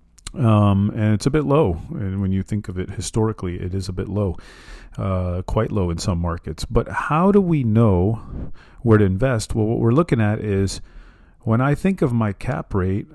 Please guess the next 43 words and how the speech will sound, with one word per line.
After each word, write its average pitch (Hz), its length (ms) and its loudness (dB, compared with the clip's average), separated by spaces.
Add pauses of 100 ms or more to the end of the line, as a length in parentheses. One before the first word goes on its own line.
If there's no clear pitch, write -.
I 107 120 -6
may 120 180 2
go 110 300 6
in 120 320 4
at 98 160 0
a 98 40 -2
cap 98 320 -4
rate 98 220 -2
of 95 140 -4
four, 101 280 0
five, 95 320 -4
six - 220 -8
percent, 104 420 -6
but 113 160 -2
where 143 320 4
will 135 280 2
I 113 240 0
end 104 340 -2
up 101 380 2
in, 101 140 2
say, 101 340 -4
a 104 100 -2
year 104 580 2 (800)
from 104 300 0
now 110 300 0
or 95 240 0
two 131 220 0
years? 95 300 0
Will 101 140 2
that 90 180 -4
cap 107 300 -6
rate 104 240 -2
go 107 220 4
up, 117 180 -2
right? 107 220 0
Because 104 260 0
you 110 100 4
want 127 200 0
it 143 100 -4
to 110 120 2
go 110 220 4
up. 117 240 0
So 107 300 4